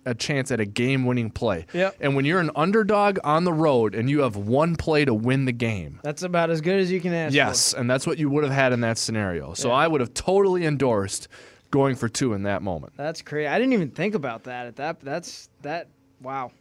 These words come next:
Speaker 1: I mean, 'cause, a-, and also, by the way, you know, you, you, you would have a Rams defense that would have been reeling at that point, right?
Speaker 2: Yep.
Speaker 1: They, they gave up a lead. They gave up
Speaker 2: They
Speaker 1: a
Speaker 2: would have been
Speaker 1: touchdown in the
Speaker 2: super
Speaker 1: final sec-,
Speaker 2: tired.
Speaker 1: right.
Speaker 2: Yeah.
Speaker 1: And, and now you've got Diggs and Thielen running routes,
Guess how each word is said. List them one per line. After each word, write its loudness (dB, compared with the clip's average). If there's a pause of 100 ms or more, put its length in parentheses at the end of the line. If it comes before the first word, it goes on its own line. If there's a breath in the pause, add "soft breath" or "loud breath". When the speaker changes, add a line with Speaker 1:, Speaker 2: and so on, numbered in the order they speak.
(140)
Speaker 1:
I 2
mean, 2
'cause, -2 (100)
a-, -2
and 2
also, 2
by 4
the 2
way, 2 (480 loud breath)
you -2
know, 2
you, 0
you, 2
you 0
would 2
have 2
a 4
Rams 2
defense -2
that 0
would 0
have -4
been 0
reeling 0
at -6
that -2
point, -8
right? 2
Speaker 2:
Yep. 2
Speaker 1:
They, 0
they 0
gave 2
up 0
a 2
lead. 2 (180)
They 0
gave 2
up 0 (240)
Speaker 2:
They -4
Speaker 1:
a 4
Speaker 2:
would 4
have -4
been 0
Speaker 1:
touchdown 2
in 0
the 0
Speaker 2:
super 4
Speaker 1:
final 4
sec-, 4 (120)
Speaker 2:
tired. -6
Speaker 1:
right. -2
Speaker 2:
Yeah. 2
Speaker 1:
And, 0
and 0
now 4
you've 0
got 2
Diggs 2
and -4
Thielen 0
running 0
routes, 0